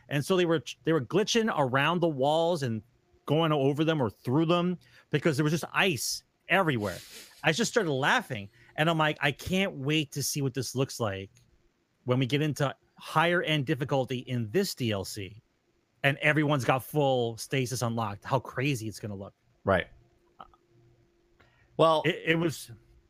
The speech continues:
Speaker 2: I mean, stasis right now is breaking the game as far as P V P goes. Again, I'm, I'm not even touching P V P. I saw it happening from seven months ago when I said, as soon as they showed the ice, I said, "That's gonna break P V P."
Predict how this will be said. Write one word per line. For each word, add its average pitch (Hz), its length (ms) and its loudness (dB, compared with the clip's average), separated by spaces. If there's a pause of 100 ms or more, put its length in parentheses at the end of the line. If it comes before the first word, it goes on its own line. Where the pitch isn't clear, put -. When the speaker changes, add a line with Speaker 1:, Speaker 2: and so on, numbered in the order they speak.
(500)
Speaker 2:
I 175 80 6
mean, 175 300 2 (200)
stasis 190 560 2
right 165 160 6
now 151 160 6
is 120 100 2
breaking 123 360 2
the 113 60 0
game 110 280 2
as 98 160 -2
far 104 220 2
as 92 100 -2
P 107 160 -6
V 95 120 -4
P 95 180 -4
goes. 82 260 -2
Again, 107 240 2
I'm, 117 180 4
I'm 127 140 2
not 143 140 4
even 120 160 2
touching 117 340 2
P 120 120 -2
V 120 100 0
P. 127 280 -2
I 113 160 2
saw 120 220 4
it 107 60 0
happening 113 400 4
from 101 220 -2
seven 113 260 0
months 110 220 0
ago 117 280 2
when 113 140 2
I 107 60 4
said, 104 340 0 (540)
as - 60 -8
soon 160 120 2
as 143 60 2
they 151 60 4
showed 135 220 2
the 131 60 4
ice, 120 240 2
I - 20 -4
said, 101 240 2 (240)
"That's 110 260 2
gonna 113 140 0
break 101 220 4
P 107 100 -4
V 92 140 0
P." 85 280 -2